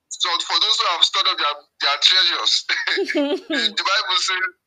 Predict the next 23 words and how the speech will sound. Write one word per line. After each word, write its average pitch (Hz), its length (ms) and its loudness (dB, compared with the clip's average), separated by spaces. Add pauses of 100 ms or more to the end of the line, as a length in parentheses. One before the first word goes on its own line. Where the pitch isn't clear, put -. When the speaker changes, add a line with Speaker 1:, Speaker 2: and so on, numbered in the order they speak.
(160)
Speaker 1:
the - 80 -16
Bible 202 280 0
says - 200 4
a 185 140 0
man's 196 300 0
heart - 160 -2
is - 200 -4
where 170 160 0
his 151 160 0
treasures 151 440 0
are, 339 540 0
Speaker 2:
<laughs> 110 60 0
Speaker 1:
right? - 200 -2 (480)
So 453 60 -2 (540)
for 208 120 0
those 247 180 4
who 254 140 -2
have - 100 0
stored 202 240 -4
up 190 80 -2
their - 160 0
treasures, - 300 2
their, 147 160 2